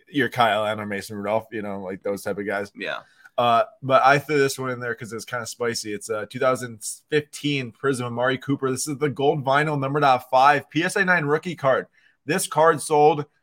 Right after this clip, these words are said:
Speaker 1: on June twenty-fourth for four hundred and fifty dollars, and a sale popped yesterday for seven hundred dollars on September twelfth.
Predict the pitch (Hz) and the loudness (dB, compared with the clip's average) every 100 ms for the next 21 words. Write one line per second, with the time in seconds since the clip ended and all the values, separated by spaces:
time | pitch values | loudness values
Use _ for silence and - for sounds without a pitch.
0 | _ - 131 113 147 180 190 190 160 151 | _ -2 -2 -2 -6 -6 -4 -4 -2 2
1 | 151 147 135 - 147 151 160 165 143 151 | 2 0 -8 -4 -2 -2 -2 -6 -6 -8
2 | 147 127 123 117 120 - _ _ - 123 | -8 -2 0 0 -2 -10 _ _ -12 -8
3 | 117 - 139 151 147 139 139 - 117 135 | -6 -4 0 0 2 2 2 -2 -4 -2
4 | 147 - 131 120 113 107 _ _ _ _ | -2 -6 -4 -4 -4 -6 _ _ _ _
5 | - 131 123 - - 139 147 147 147 135 | -12 -8 -8 -6 -2 -2 -2 -4 -2 2
6 | 127 131 131 123 120 117 - 107 - 131 | 4 2 0 -6 -8 -8 -10 -14 -14 -10
7 | 139 139 135 - 120 117 117 | -6 -6 -6 -4 -2 0 -4